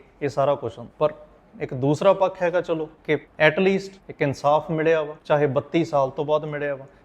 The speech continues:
ਛੇ ਬੰਦਿਆਂ ਨੂੰ ਉਮਰ ਕੈਦ ਹੋਈ ਆ। ਤਾਂ finally ਇਹ ਜਿਹੜਾ ਕੇਸ ਸੀਗਾ, ਜਿਹੜਾ ਇੰਡੀਆ ਦੇ, ਮਤਲਬ ਇੰਡੀਆ ਦੀ ਇਮੇਜ ਦੇ ਉੱਪਰ ਇੱਕ ਬਦਨੁਮਾ ਦਾਗ ਸੀਗਾ, ਅਜਮੇਰ ਸੈਕਸ ਸਕੈਂਡਲ, ਇੰਡੀਆ ਦਾ ਸਭ ਤੋਂ ਵੱਡਾ, ਸਭ ਤੋਂ ਬਦਨਾਮ ਸੈਕਸ ਸਕੈਂਡਲ, ਜਿਹਦੇ 'ਚ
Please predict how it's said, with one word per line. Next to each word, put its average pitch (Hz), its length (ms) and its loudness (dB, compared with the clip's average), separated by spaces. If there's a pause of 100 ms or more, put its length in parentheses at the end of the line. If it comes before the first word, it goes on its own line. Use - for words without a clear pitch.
ਛੇ 160 180 2
ਬੰਦਿਆਂ 147 300 0
ਨੂੰ 139 100 -4
ਉਮਰ 143 260 0
ਕੈਦ 151 240 2
ਹੋਈ 139 280 -6
ਆ। 131 40 -14 (140)
ਤਾਂ 123 320 -4
finally 170 600 2 (260)
ਇਹ 156 120 2
ਜਿਹੜਾ 147 220 4
ਕੇਸ 160 400 2
ਸੀਗਾ, 165 260 -2 (300)
ਜਿਹੜਾ 156 380 0 (100)
ਇੰਡੀਆ 156 420 4
ਦੇ, 147 240 2 (140)
ਮਤਲਬ 135 280 -6
ਇੰਡੀਆ 143 280 2
ਦੀ 165 160 2
ਇਮੇਜ 180 320 2
ਦੇ 165 120 -2
ਉੱਪਰ 151 200 -4
ਇੱਕ 143 240 -4 (200)
ਬਦਨੁਮਾ 143 560 0
ਦਾਗ 139 380 2
ਸੀਗਾ, 135 340 -8 (160)
ਅਜਮੇਰ 160 480 2
ਸੈਕਸ 156 420 -4
ਸਕੈਂਡਲ, 127 600 -4 (360)
ਇੰਡੀਆ 156 360 2
ਦਾ 143 160 0
ਸਭ 185 220 -4
ਤੋਂ 196 380 -4
ਵੱਡਾ, 131 460 0
ਸਭ 151 180 -8
ਤੋਂ 180 200 -6
ਬਦਨਾਮ 139 540 -6
ਸੈਕਸ - 380 -8
ਸਕੈਂਡਲ, 123 540 -6
ਜਿਹਦੇ 139 240 -4
'ਚ - 120 -8